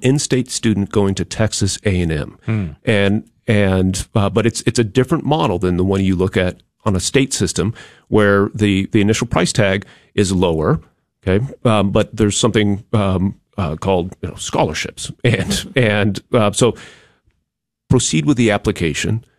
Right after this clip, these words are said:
Speaker 1: go through the process, um, have your, your son or daughter, um, um, think about the essay. Uh, we, we care about what they submit in their, in their application. We're looking for thoughtful, intellectually hungry,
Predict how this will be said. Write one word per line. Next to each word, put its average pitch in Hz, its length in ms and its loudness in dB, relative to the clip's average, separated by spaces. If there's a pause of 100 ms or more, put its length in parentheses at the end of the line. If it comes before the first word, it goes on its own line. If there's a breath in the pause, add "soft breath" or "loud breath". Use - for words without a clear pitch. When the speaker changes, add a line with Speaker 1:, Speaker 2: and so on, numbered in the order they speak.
(160)
Speaker 1:
go 117 200 4
through 127 420 0
the - 140 0
process, 90 720 -2 (260)
um, 101 320 0
have 135 260 -2
your, 135 320 4
your 123 120 2
son 127 200 0
or 127 100 4
daughter, 113 380 2 (240)
um, 107 380 2 (640 loud breath)
um, 92 380 0
think - 280 0
about 147 200 0
the 120 200 2
essay. 117 420 0 (240)
Uh, 110 220 2
we, 127 160 0
we 139 140 0
care 127 360 0
about 135 380 0 (140)
what 127 200 0
they 120 200 2
submit 117 580 0
in 120 220 2
their, 120 420 2
in 110 140 0
their 113 120 2
application. 110 760 0 (320 loud breath)
We're 131 120 4
looking 160 380 2
for 123 500 2 (280 soft breath)
thoughtful, 156 960 0 (640)
intellectually 143 1000 2
hungry, 131 920 0